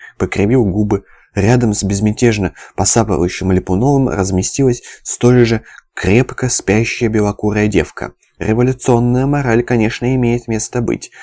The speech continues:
однако чисто по-человечески господин бомбист, скорее всего, ощущает неизбежное душевное неудобство, каковое и лечит с помощью доступных крепостных красоток. Присмотрелся, в спальне просто не оказалось места,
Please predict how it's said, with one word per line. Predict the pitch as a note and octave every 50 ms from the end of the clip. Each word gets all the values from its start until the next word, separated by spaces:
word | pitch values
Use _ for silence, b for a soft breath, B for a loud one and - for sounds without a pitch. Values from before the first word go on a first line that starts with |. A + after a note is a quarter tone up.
| B B B B
однако | F#2+ F2 F#2 A#2 B2+ C3+ - E2+
чисто | - - - - - - F#2+
по-человечески | - - F2 - - F2+ F2 F#2+ B2 A#2+ A2+ - - - F2+
господин | F2 F#2 F2+ - - F2+ F#2 G#2+ A#2 A#2 G#2
бомбист, | F#2+ F2+ E2+ F2 D#2+ - A#2 C3+ - - B B B B B
скорее | B - - F#2 F2+ F#2 F#2+ A#2 C3
всего, | - - - B2+ A#2+
ощущает | A#2+ B2 - - G2+ - - - G#2 A2 A2 - - B B B -
неизбежное | G#2 A2+ A#2+ A#2 G#2 F#2 F#2+ G2+ A2 A#2+ B2 B2+ B2+
душевное | A#2 B2 A#2 - - G2 G2 G2 G2+ G#2 G#2 G#2 G#2
неудобство, | G#2+ A2 A2 A2+ A2+ G2+ - - - - - - - B B B B B B B
каковое | B F2+ - - - G#2+ A2 G#2+ G#2+ A2 A#2 A#2 A#2 A#2 - B B B
и | - A#2
лечит | A#2 G2+ F#2+ F2+ - C3+ B2+ -
с | -
помощью | - G2 G2 A2 A#2 - - - B2+ B2 B B B B
доступных | - B2+ B2+ - - - G2+ F#2+ - A#2 A2+ A2+ -
крепостных | - - A#2+ - - A#2+ - - F2 F2+ F2 -
красоток. | - - F2+ - - - D2 - - - - - - _ _ _ _ _ _ -
Присмотрелся, | G2 G2+ - - - F2+ F2+ - F#2+ A2+ B2+ B2+ - - B2+ A#2+ B B B B B
в | B -
спальне | - - - G2+ A#2 C3+ C#3+
просто | C3 - A2+ A#2+ B2+ - - B2
не | B2 B2
оказалось | A#2+ - G2+ F#2+ G2 G2 G2+ G#2 - -
места, | A#2 G2+ F2 E2+ - - -